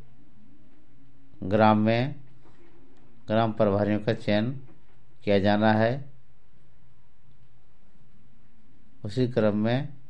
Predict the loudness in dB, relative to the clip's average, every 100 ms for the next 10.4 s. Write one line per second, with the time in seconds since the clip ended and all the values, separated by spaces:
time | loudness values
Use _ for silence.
0 | -10 -10 -8 -8 -8 -10 -4 4 6 6
1 | 2 -2 -6 -8 -8 -8 -8 -8 -8 -8
2 | -8 -8 -10 -10 -2 0 2 4 4 4
3 | 2 2 0 0 0 -2 -2 -6 -8 -8
4 | -8 -8 -8 -8 -8 -10 -10 -10 -10 -10
5 | -8 -8 -4 0 0 6 8 8 4 2
6 | 6 6 6 4 2 2 0 -2 -8 -8
7 | -8 -8 -8 -4 0 2 0 -4 -8 -8
8 | -4 2 4 4 4 4 6 4 4 2
9 | 2 -2 -8 -8 -8 -8 -4 2 4 4
10 | 4 6 6 4